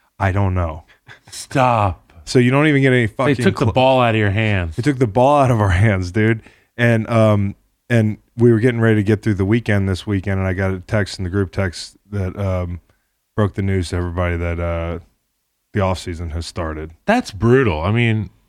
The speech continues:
Speaker 2: the other team doesn't show up. You don't even have an opportunity to win, to go to the playoffs. That
Speaker 1: That's,
Speaker 2: sucks. I'm
Speaker 1: that's
Speaker 2: sorry
Speaker 1: the way
Speaker 2: for
Speaker 1: I
Speaker 2: that.
Speaker 1: see it. But also at the
Speaker 2: I'm
Speaker 1: same
Speaker 2: sorry for
Speaker 1: time,
Speaker 2: that.
Speaker 1: maybe our bodies and our, <clears throat>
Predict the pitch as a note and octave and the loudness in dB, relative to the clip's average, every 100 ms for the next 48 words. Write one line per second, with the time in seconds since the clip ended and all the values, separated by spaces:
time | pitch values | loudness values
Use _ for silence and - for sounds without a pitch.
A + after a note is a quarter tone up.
0 | _ G#2+ D3+ G3 G#3 F3+ F3+ D#3+ C3+ B2 | _ -2 0 2 0 2 2 2 0 -2
1 | A#2+ G#2+ A2+ A#2 D3 E3 D3+ C3+ B2 A#2 | 0 0 0 0 0 0 0 -2 0 0
2 | A2 F#2+ - E3+ F#3 F#2+ D#2+ D2+ D2 C#2+ | -2 -6 -6 -4 -2 -2 -4 -6 -8 -10
3 | D2+ - _ _ A2 F#2+ F2 D#2 F2 D#2+ | -14 -20 _ _ -4 -2 -2 -4 -6 -6
4 | D2+ C#2+ C#2+ _ - A2 E3+ - A#2+ E2+ | -6 -10 -14 _ -2 -2 -2 -4 -4 -4
5 | - D3+ A#2 A#2+ G#2+ A2 G#2+ G#2 D#2+ D#2+ | -4 0 2 2 2 2 2 2 0 0
6 | F#2+ F2+ B2 A#2+ C#3+ C3+ B2+ G#2+ G2+ G2+ | -2 -2 0 2 2 2 2 2 0 -2
7 | B2 A#2+ A2 C#3 C3+ A#2 F#2+ F#2+ - - | 2 2 2 2 2 2 0 -2 -6 -8
8 | - - - _ - B2 C3 C3 C3 B2+ | -12 -16 -18 _ -2 2 4 6 6 6
9 | B2 A2+ G#2+ _ - A2+ G2 A2 A2 G#2+ | 4 2 -6 _ -2 0 2 2 4 4
10 | G#2 G2+ F#2 - - - _ _ G#2+ G#2 | 4 2 0 -6 -12 -18 _ _ 0 2
11 | G2+ F2 G2+ G2 F#2+ F#2 F#2+ _ _ _ | 0 0 2 2 2 0 -4 _ _ _
12 | - | -8